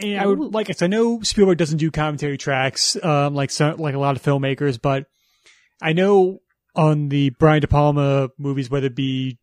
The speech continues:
Speaker 1: Dressed to Kill or Blowout, they had interviews with, like, Noah Baumbach interviewing De Palma on the movies.
Speaker 2: Mm-hmm.
Speaker 1: And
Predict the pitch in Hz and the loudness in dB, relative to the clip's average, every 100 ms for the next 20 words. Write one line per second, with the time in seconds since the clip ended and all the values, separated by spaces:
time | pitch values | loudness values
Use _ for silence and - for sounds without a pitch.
0 | _ - 165 - - 151 139 123 139 131 | _ 0 0 0 0 2 2 0 -2 -2
1 | 135 131 127 - 147 143 147 - 175 160 | 0 0 -2 -2 -4 -2 -4 -2 0 2
2 | 156 151 139 131 139 123 147 143 139 135 | 2 0 0 -6 -6 -2 2 2 2 2
3 | 135 131 - - _ 196 156 139 139 135 | -2 -4 -12 -20 _ 0 2 2 0 -2
4 | 131 123 - 156 131 135 139 131 127 160 | -6 -10 -6 -4 0 -2 -2 -4 -2 2
5 | 196 143 123 131 - _ _ _ - 220 | 4 2 -4 -6 -10 _ _ _ -12 -8
6 | 220 - 139 139 135 135 131 131 131 | -8 -8 -8 -8 -8 -8 -8 -10 -14